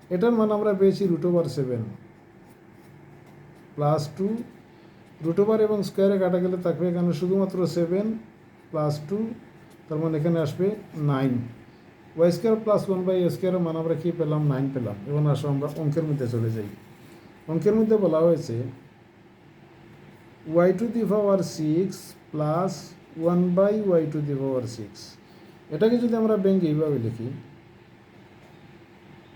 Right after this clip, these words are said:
ওয়াই স্কয়ার whole cube plus ওয়ান by ওয়াই স্কয়ার হোল কিউব।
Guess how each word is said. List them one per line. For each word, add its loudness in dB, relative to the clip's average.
ওয়াই 6
স্কয়ার 0
whole 2
cube -4
plus 0
ওয়ান 0
by 4
ওয়াই 2
স্কয়ার 0
হোল -2
কিউব। -4